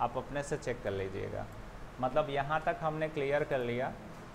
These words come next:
मतलब यहाँ तक हमने देख लिया कि यहाँ पे ये option, यहाँ तक देख लिया कि यहाँ से color,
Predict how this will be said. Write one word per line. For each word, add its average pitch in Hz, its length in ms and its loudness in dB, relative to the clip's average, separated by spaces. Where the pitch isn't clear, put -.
मतलब 131 300 2
यहाँ 135 320 2
तक 156 160 4
हमने 147 260 0
देख 139 260 0
लिया 147 240 4
कि 160 140 -4
यहाँ 139 320 0
पे 147 180 -2
ये 143 160 0
option, 143 440 0
यहाँ 123 380 2
तक 143 160 2
देख 139 200 -2
लिया 143 220 0
कि 160 120 -4
यहाँ 127 260 2
से 131 160 -4
color, 131 320 0